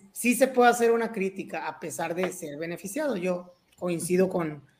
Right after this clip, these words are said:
con esa parte, o sea, no, no porque no hayas ganado, porque sí, es la crítica. La crítica va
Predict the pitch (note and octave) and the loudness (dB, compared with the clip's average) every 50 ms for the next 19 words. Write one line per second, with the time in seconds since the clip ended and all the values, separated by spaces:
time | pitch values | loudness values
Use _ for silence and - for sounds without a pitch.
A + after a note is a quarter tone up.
0 | _ _ _ _ _ - F3 E3 D#3 D3 E3 F3 - - - - F#3+ - G3+ F3+ | _ _ _ _ _ -6 -4 -2 -2 -2 -2 -4 -2 -2 -4 -4 0 0 0 2
1 | - E3 E3 E3+ E3+ E3 F3 F#3 G3+ G3+ F#3+ G3+ G3+ G3 A#3+ A3 A3+ G#3+ F#3+ F#3+ | 2 2 2 2 2 4 4 6 6 8 8 8 8 8 8 8 8 6 6 8
2 | G3 G3 G#3+ A3 F#3+ F#3+ F#3+ F3 F#3 G3+ G#3+ G#3+ G#3 F3 - - E3 D3+ - A3+ | 8 8 8 8 8 6 4 4 4 4 4 2 2 -2 -4 -4 -4 -4 -2 0
3 | A#3 A#3+ A3+ A3+ - - - - _ - F#3 F#3 F#3+ G#3 F#3 G3 F3+ G3 F#3+ G3+ | 0 0 0 -2 -6 -14 -20 -20 _ -2 0 4 4 4 6 6 4 2 2 2
4 | F3 D3+ E3+ D#3 D#3 D3+ - F3+ F3+ F#3 G#3 G3+ A3 F3+ F3 F#3+ A3+ C4+ C#4+ C#4+ | -2 -4 -4 -4 -4 -2 -2 -2 -2 -2 -2 2 4 6 8 8 6 6 4 0
5 | - | -6